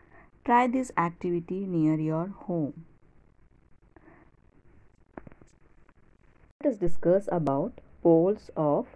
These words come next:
magnet. Now spread some iron filings on a sheet of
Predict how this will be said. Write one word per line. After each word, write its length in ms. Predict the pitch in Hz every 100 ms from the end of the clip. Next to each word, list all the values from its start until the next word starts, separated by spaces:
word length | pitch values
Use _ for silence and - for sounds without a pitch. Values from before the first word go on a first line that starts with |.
| - - - - -
magnet. 680 | - 156 151 147 135 123 - - _ - - - - - - - _ _ _ _ _ - - - - - - - _ - - - - - - - - -
Now 480 | 180 165 170 254 - -
spread 440 | - - 202 233 262
some 340 | - 190 190
iron 360 | 165 156 151 165 -
filings 540 | 170 156 156 185 262 - - - - -
on 160 | 160 160
a 200 | 165 320 - -
sheet 320 | 185 196 -
of 300 | 160 151 240